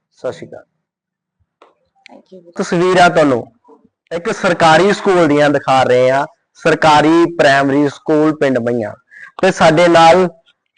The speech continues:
Speaker 1: ਉਹੀ ਮਿਹਨਤੀ ਟੀਚਰ ਨੇ, ਜਿਨ੍ਹਾਂ ਨੇ ਸਕੂਲ ਦਾ ਮਾਹੌਲ ਹੀ ਬਦਲ ਕੇ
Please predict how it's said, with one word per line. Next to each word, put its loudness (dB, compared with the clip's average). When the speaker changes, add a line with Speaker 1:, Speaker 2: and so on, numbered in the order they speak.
Speaker 1:
ਉਹੀ -4
ਮਿਹਨਤੀ 0
ਟੀਚਰ -2
ਨੇ, -6
ਜਿਨ੍ਹਾਂ 2
ਨੇ 0
ਸਕੂਲ 0
ਦਾ 2
ਮਾਹੌਲ 2
ਹੀ 2
ਬਦਲ 0
ਕੇ -2